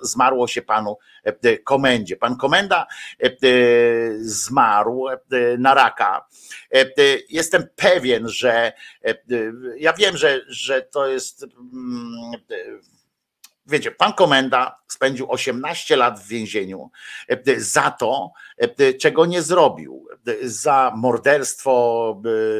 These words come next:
e, nastolatki, w ogóle połączone z gwałtem i tak dalej, i tak dalej. Okrutna sytuacja. E, e, i wiecie, co jest, e, oburzające? Ten pan oczywiście w, e, w Sejmie,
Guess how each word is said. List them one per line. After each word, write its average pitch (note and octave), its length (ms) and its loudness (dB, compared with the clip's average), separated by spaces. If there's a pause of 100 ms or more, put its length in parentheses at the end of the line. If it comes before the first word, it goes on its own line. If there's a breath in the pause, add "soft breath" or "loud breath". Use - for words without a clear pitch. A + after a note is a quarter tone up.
(100)
e, G#2+ 40 -8
nastolatki, A#2+ 760 0
w A2+ 40 -12
ogóle A#2 260 -2
połączone A#2 540 -6
z G#2+ 60 -14
gwałtem C3 460 -2
i A2 40 -14
tak A2 180 -12
dalej, A#2 220 -4
i - 40 -14
tak G2 140 -12
dalej. A2+ 200 -4
Okrutna A#2 420 -8
sytuacja. - 640 -14 (480 loud breath)
E, C3+ 40 4
e, C3+ 240 4 (120)
i D3+ 280 -2
wiecie, F#3 300 -4
co G3 140 4
jest, D3+ 260 2
e, B2 320 0
oburzające? C3 760 2
Ten A2+ 140 -8
pan D3 240 -2
oczywiście C#3 500 -6
w, - 220 -18
e, A#2 560 4
w - 40 -18
Sejmie, A#2 640 0